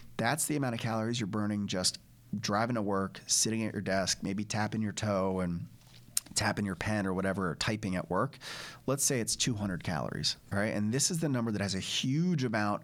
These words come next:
of variance, okay? Now, let's say you're, have an active job. You're a bartender. You're serving tables. You are a school teacher where you're standing up and walking around all day and throwing erasers at kids that are talking.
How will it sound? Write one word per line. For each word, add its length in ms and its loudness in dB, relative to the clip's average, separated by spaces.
of 460 2
variance, 720 0
okay? 320 0
Now, 300 2
let's 240 2
say 160 4
you're, 280 2
have 100 2
an 60 2
active 260 2
job. 240 0
You're 80 0
a 60 0
bartender. 580 0
You're 180 0
serving 460 2
tables. 680 0
You 320 0
are 420 4
a 160 4
school 280 2
teacher 400 0
where 100 0
you're 100 0
standing 400 2
up 160 0
and 100 0
walking 300 2
around 360 2
all 140 4
day 260 2
and 120 0
throwing 320 0
erasers 480 2
at 100 -4
kids 240 -2
that 100 0
are 60 2
talking. 420 4